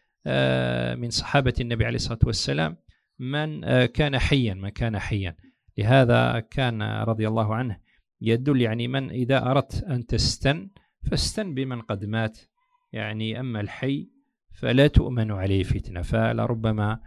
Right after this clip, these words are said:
آه، يصبح على الإيمان ويمسي على الكفر، ويمسي على الكفر ويصبح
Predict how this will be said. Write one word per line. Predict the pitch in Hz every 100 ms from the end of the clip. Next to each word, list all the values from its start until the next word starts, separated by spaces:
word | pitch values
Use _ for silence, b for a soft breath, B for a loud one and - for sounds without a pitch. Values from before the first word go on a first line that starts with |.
| b b b
آه، | 107
يصبح | 110 113 113 - 107 - 104 104 b b b -
على | 104 104
الإيمان | 107 127 107 110 107
ويمسي | 101 110 107 -
على | 104 101
الكفر، | 95 - - 117 110 - b b b
ويمسي | 170 156 110 -
على | 101 107
الكفر | 101 - 95 101 104 104
ويصبح | 101 101 101 - 98 -